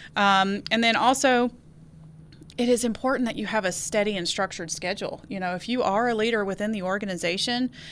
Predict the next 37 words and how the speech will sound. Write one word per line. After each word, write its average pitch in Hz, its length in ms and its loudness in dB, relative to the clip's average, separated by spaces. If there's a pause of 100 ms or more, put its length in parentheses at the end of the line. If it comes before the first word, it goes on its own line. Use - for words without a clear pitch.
(200)
and 180 320 2
you're 220 260 4
out 196 380 6
networking, 208 1000 -2
um, 180 380 0
you're 180 160 -2
in 220 220 0
the 226 100 0
office 214 340 0
some, 214 280 -2
you're 196 100 -2
out 202 220 2
of 202 80 -2
the 202 80 0
office 202 280 -2
some, 202 280 -2 (500)
it's 226 160 2
important 269 400 2
that 233 100 2
your 196 140 2
employees 202 420 -4
know 190 140 -2
when 180 160 -2
you're 190 80 -6
gonna 165 160 -4
be 160 180 -6
there. - 300 -8 (320)
So - 160 -2
they 233 160 6
know 240 160 4
how 220 220 0
to 185 60 -2
handle 202 420 -2
if 175 100 -8
a - 40 -12
problem 185 380 0
arises. 190 680 0